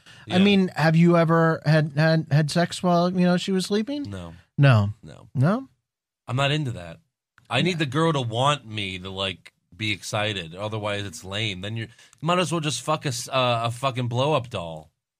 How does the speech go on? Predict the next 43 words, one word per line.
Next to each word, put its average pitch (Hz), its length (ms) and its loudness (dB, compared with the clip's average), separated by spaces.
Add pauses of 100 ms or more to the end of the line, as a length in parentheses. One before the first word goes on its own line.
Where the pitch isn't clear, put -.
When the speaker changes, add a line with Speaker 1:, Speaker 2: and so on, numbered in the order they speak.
Speaker 1:
Well, 240 280 -2 (160)
she, 220 400 0 (100)
you 190 220 4
would 180 220 4
wake 196 240 0
her 170 260 -2
up 165 240 -2 (100)
as 151 300 0
she's, 139 640 0
you 208 80 0
know. 151 260 4 (1200)
No. 120 300 4 (140)
Hmm. 135 220 0 (440)
Okay. 214 240 -6 (880)
Speaker 2:
Yeah. 135 40 -4
Speaker 1:
Um, 190 220 -8
different 170 240 -4
strokes 190 280 -4
for 190 100 -6
different 180 240 -2
folks. 170 420 -4
Speaker 2:
I, 117 120 -4
the 120 160 -8
person 160 360 -2
has 139 160 -4
to 117 80 -8
be 107 160 -6
into 110 320 -6
it. 71 140 -16 (440)
Speaker 1:
Well, 277 220 -2
yeah, 254 260 2
they 190 120 2
get 190 200 0
into 208 400 2
it. 202 120 2
Speaker 2:
I'm 120 80 -6
not, 131 180 -2
like, 120 220 -4
gonna 113 400 -2
fuck 117 260 -6
a 98 80 -10
dead 98 240 -8
body. 92 440 -10